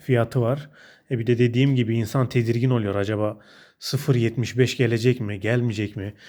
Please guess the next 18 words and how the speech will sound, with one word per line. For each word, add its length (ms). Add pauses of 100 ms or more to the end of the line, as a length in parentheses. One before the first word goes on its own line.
(220)
E, 60
zaten 320
sıfır 300
elli 500 (520)
gelirse 760
kargo 380
mesafeniz 680
var, 180
iade 440
etme 300
derdi 320
var. 260 (320)
Satıcılar 600
bunu 200
biliyor 260
zaten. 360 (640)
O 140
yüzden 380